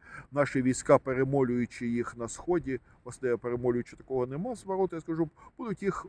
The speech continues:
зв'язувати та перемолювати, та молоти їх. Поки що їм це, на жаль, вдається. Отака ситуація. Коли нам кажуть за корейський, в'єтнамський варіант, люди починають казати, «Хто там буде за ким сверхдержави?» І ви не тим дивитеся, ви дивитеся на це як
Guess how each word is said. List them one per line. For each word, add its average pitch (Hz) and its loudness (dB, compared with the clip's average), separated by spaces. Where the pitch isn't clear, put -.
зв'язувати 170 4
та 165 2
перемолювати, 107 -4
та 147 -2
молоти 110 0
їх. 85 -18
Поки 196 -2
що 147 4
їм 180 4
це, 151 4
на 135 2
жаль, 131 4
вдається. 101 -6
Отака 214 -4
ситуація. 170 0
Коли 214 0
нам 208 0
кажуть 190 2
за 170 4
корейський, 180 2
в'єтнамський 175 0
варіант, 190 4
люди 151 4
починають 147 0
казати, 131 0
«Хто 165 -4
там 135 -4
буде 127 0
за 135 0
ким 135 -8
сверхдержави?» 156 0
І 151 8
ви 196 2
не 190 2
тим 190 -6
дивитеся, 135 2
ви 175 6
дивитеся 175 2
на 151 -4
це 170 -2
як 147 6